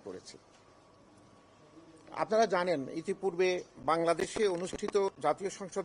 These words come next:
নির্বাচনে বিভিন্ন রাজনৈতিক দল নিজেদের বিবেচনায় নির্বাচন জোটবদ্ধ হয়ে নির্বাচনে অংশগ্রহণ করেছে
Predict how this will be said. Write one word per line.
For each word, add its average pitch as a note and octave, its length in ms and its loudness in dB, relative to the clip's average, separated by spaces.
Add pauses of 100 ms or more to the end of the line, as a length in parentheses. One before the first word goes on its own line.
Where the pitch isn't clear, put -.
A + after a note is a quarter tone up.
নির্বাচনে E3 480 2 (1400)
বিভিন্ন F#3+ 340 -2 (160)
রাজনৈতিক F#3 580 2
দল D#3+ 240 4 (320)
নিজেদের E3+ 360 0
বিবেচনায় F3 600 0 (240)
নির্বাচন D#3 480 4 (600)
জোটবদ্ধ F3 400 2 (100)
হয়ে F#3+ 160 4
নির্বাচনে D#3 540 -2
অংশগ্রহণ D#3 460 -4
করেছে D#3 400 -4